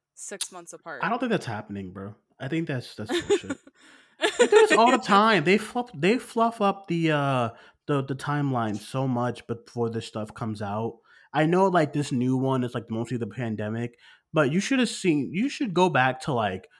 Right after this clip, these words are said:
Speaker 2: what they were announcing in twenty fourteen. It was, it was absolutely abysmal. They, they were just announcing shit.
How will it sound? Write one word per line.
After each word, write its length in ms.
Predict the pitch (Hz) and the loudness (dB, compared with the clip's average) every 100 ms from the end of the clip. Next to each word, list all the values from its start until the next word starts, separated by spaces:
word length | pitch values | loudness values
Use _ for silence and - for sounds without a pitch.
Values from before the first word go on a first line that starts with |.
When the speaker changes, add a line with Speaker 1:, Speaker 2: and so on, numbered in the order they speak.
| _ | _
Speaker 2:
what 220 | 107 123 120 | -4 -4 0
they 140 | 120 | 0
were 140 | 110 | 2
announcing 540 | 110 107 104 107 113 101 | 0 -2 -2 -4 -6 -8
in 80 | 98 | -8
twenty 300 | - 104 98 | -8 -8 -8
fourteen. 540 | - 95 - 110 78 | -10 -12 -10 -10 -8
It 80 | 95 | -8
was, 240 | 123 110 - 120 | -8 -8 -14 -12
it 240 | 117 123 | -10 -8
was 160 | 123 113 | -8 -4
absolutely 560 | 131 139 127 110 104 | -4 -4 -6 -4 -4
abysmal. 540 | 98 98 95 92 95 - _ _ _ _ | -4 -6 -10 -14 -20 -20 _ _ _ _
They, 220 | 127 139 | -2 0
they 220 | 123 131 | 0 0
were 80 | 131 | 0
just 140 | 135 135 | -2 -4
announcing 560 | 117 113 120 127 110 | -2 -2 -2 -2 -4
shit. 420 | 104 - 131 - | -4 -6 -6 -10